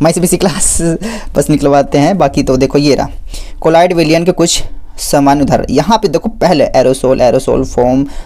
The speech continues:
झाग से इम-, immersion, immersion, soul, foam, ठीक है, सब दे रखा है। जैसा अगर आपको लग रहा हो ये सब कुछ नया सा अजीब सा ये नहीं आएगा, नहीं, आपके बच्चों प्यारे पहले से ही worksheet worksheet, worksheet Support material में पहले दे रखी है।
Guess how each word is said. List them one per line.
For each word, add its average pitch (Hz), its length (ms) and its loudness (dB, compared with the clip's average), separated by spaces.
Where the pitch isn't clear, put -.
झाग 131 440 2
से 151 240 0
इम-, 151 360 0
immersion, 165 520 2
immersion, 160 440 0
soul, 156 340 2
foam, 147 520 2
ठीक 190 120 2
है, 208 60 2
सब 202 220 0
दे 180 140 4
रखा 160 240 0
है। 131 100 2
जैसा 160 300 2
अगर 185 140 2
आपको 170 240 2
लग 160 140 2
रहा 160 80 4
हो 165 60 2
ये 160 160 2
सब 143 260 -2
कुछ 160 220 -2
नया 147 240 4
सा 147 100 2
अजीब 143 220 0
सा 151 100 0
ये 139 140 2
नहीं 147 200 2
आएगा, 147 160 2
नहीं, 143 240 4
आपके 143 200 2
बच्चों 143 240 0
प्यारे 135 340 2
पहले 139 340 2
से 147 120 0
ही 165 100 2
worksheet 143 440 -2
worksheet, - 400 -8
worksheet 120 380 -4
Support 190 300 0
material 156 260 0
में 202 120 2
पहले 147 220 2
दे 127 140 2
रखी 120 280 -4
है। 120 160 -2